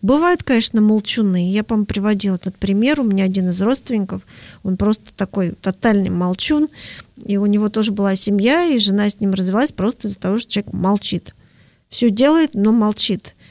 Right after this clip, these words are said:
Да, и на протяжении, там, десяти лет, э, она сказала, что, «Ну, я как бы вообще не понимаю <laughs> уже, что это такое». Вот. Но это редкие ситуации. Чаще всего люди, когда-то говорящие, закрываются из-за того, что,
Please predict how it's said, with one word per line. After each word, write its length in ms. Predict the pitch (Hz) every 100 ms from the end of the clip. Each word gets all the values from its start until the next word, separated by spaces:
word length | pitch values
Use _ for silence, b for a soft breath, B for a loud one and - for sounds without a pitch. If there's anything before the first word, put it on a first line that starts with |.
| b _
Да, 240 | - 208 226
и 300 | 196 190 190
на 180 | 185 185
протяжении, 640 | 196 - 196 220 196 185
там, 420 | - 165 170 190
десяти 400 | 185 185 - 220
лет, 300 | 202 240 285
э, 500 | - - 185 185 202 196 -
она 240 | 196 185 190
сказала, 320 | - 185 175
что, 240 | - 175
«Ну, 100 | 175
я 140 | 190 190
как 160 | 202
бы 100 | 190
вообще 280 | 190 202 208
не 120 | 180
понимаю 560 | 175 208 190 185 175 196
<laughs> 40 | 208
уже, 320 | 214 233 233
что 240 | - -
это 300 | 226 208 -
такое». 520 | - 262 - 226 226 220 B B B B -
Вот. 460 | - 202 202 202 - B B -
Но 240 | 214 254
это 220 | 285 277
редкие 480 | 269 277 233 - 175
ситуации. 680 | - 185 190 170 170 - 202 180
Чаще 400 | 277 311 - 285
всего 380 | - 220 214
люди, 500 | 214 254 269 214 190 B B -
когда-то 480 | 214 202 254 254 202
говорящие, 720 | 208 202 220 285 320 - 214
закрываются 720 | 196 196 226 254 302 285 214
из-за 160 | 190 185
того, 400 | 202 202 240 277
что, 380 | - 240 208